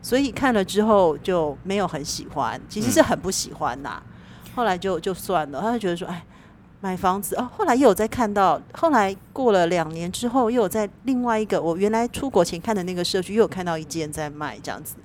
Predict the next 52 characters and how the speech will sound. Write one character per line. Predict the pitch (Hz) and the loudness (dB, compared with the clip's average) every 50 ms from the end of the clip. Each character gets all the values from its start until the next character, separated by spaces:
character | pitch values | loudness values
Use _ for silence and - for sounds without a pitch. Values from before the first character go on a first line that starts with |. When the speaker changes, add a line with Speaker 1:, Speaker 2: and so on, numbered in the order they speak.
| - - 127 | -20 -14 -12
Speaker 2:
嗯。 | 113 101 95 - - - | -10 -10 -10 -12 -10 -6
Speaker 1:
然 | 196 202 | -4 -2
后 | 226 254 247 226 220 | 2 2 2 2 2
他 | 233 247 | 0 -2
那 | 247 247 | -2 0
个 | 226 202 | 0 0
价 | 202 226 196 165 | 0 0 -2 -2
钱 | - 175 147 | -2 -6 -8
已 | 139 | -8
经 | - 185 180 | -8 -10 -6
大 | 175 175 | -4 -2
概 | 170 175 | -4 -2
涨 | 165 - 117 120 | -4 -8 -10 -10
了 | 139 | -10
一 | 151 170 | -12 -8
点 | - 139 139 | -6 -6 -6
五 | - 123 - _ - | -6 -8 -14 _ -8
倍 | - 131 101 90 - - | -8 -8 -8 -8 -12 -12
以 | |
上， | - - 113 101 | -8 -8 -8 -8
Speaker 2:
嗯。 | 92 - - - - | -8 -12 -16 -20 -18
Speaker 1:
好， | - - - - - - - - - - - - - - | -18 -18 -18 -18 -20 -20 -20 -20 -20 -20 -20 -20 -18 -6
那 | 233 247 240 | -4 -2 0
就 | 247 254 | 0 0
觉 | - - 185 170 | 2 2 0 2
得 | 170 175 | 2 0
说， | 175 - 185 180 175 175 175 175 175 - - | 0 0 0 2 2 2 2 0 -2 -6 -10
嗯， | 180 175 165 170 160 156 160 151 156 156 156 - - - - - _ - | -10 -10 -8 -8 -8 -8 -6 -6 -6 -8 -8 -14 -20 -20 -20 -20 _ -10
一， | 233 226 226 233 233 - - - | -8 -6 -4 -4 -6 -8 -6 -8
一 | 240 | -6
千 | - - - 240 220 226 | -4 0 0 2 0 0
出 | 220 - 226 226 | -2 -4 -4 -2
头 | 214 208 160 160 | 0 2 2 4
万 | 175 196 175 156 | 4 2 2 2
的 | 156 147 | -2 -6
房 | - 160 143 151 160 | -6 -6 -10 -8 -10
子， | - - 165 143 131 127 - - - - - - - | -10 -10 -10 -10 -12 -12 -16 -20 -20 -20 -20 -8 -2
要 | 214 202 190 | 0 0 0
不 | - 156 | 0 0
要 | 170 170 170 165 151 151 147 | 2 4 4 4 4 2 0
这 | 151 - 180 175 | -2 -4 -2 -2
样 | 170 165 | -2 -2
子 | - - | -4 -4
就 | 170 160 | -4 -4
给 | 156 135 | -4 -4
他 | 147 147 147 | -8 -6 -6
杀 | 143 - 160 143 151 | -4 -4 -4 -4 -4
下 | - 165 143 147 | -4 -4 -6 -4
去？ | - - 156 143 | -6 -6 -6 -4
会 | 151 190 185 | -4 -4 -4
不 | 175 160 | -4 -4
会 | 147 185 170 156 143 135 | -2 0 0 0 0 -2